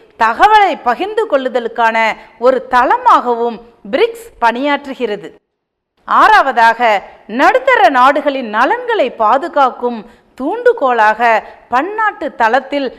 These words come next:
பிரிக்ஸ் செயல்பட்டு கொண்டிருக்கிறது. பிரிக்ஸினுடைய சாதனைகளை பார்ப்போம். ஃபர்ஸ்ட் ஒன், அவசர கால கையிருப்பு வசதியை உருவாக்கியதால் உறுப்பினர் நாடுகளின் பொருளாதாரம்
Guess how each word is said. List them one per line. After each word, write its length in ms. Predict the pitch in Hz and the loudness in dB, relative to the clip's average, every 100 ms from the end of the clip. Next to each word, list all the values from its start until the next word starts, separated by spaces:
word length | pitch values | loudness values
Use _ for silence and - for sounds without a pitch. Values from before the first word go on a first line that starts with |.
| _ 196 | _ -8
பிரிக்ஸ் 360 | 240 415 453 - - - | -2 -2 -4 -12 -20 -6
செயல்பட்டு 480 | 254 269 285 277 277 | -2 0 0 -4 -2
கொண்டிருக்கிறது. 680 | 233 226 202 202 196 185 175 220 | -4 -4 -6 -6 -8 -8 -14 -4
பிரிக்ஸினுடைய 680 | 349 539 539 539 392 285 294 440 | 2 2 2 -2 0 0 0 0
சாதனைகளை 640 | 269 247 320 339 240 185 262 - | 0 2 2 -2 -6 -8 -8 -2
பார்ப்போம். 420 | 214 180 - 160 _ | -2 -2 -10 -18 _
ஃபர்ஸ்ட் 320 | - 453 - 508 | -2 -2 -2 0
ஒன், 200 | 403 220 440 - _ - 185 | 0 0 -8 -16 _ 0 2
அவசர 440 | 453 554 554 571 494 349 | 4 2 2 0 2 4
கால 300 | 311 339 - | 4 4 4
கையிருப்பு 480 | 302 302 370 381 381 | 2 2 -2 -4 -4
வசதியை 540 | 285 240 - 330 339 320 240 | -2 -2 -2 -6 -6 -6 -6
உருவாக்கியதால் 840 | 254 320 320 320 240 214 180 151 - - _ _ - | -2 0 0 -2 -4 0 2 0 -4 -16 _ _ -8
உறுப்பினர் 580 | 262 440 453 480 415 277 | -2 0 0 0 0 2
நாடுகளின் 500 | 254 285 294 277 240 | 0 0 -2 -6 -8
பொருளாதாரம் 840 | - 220 311 427 403 254 214 208 | -6 -4 2 2 2 0 0 -4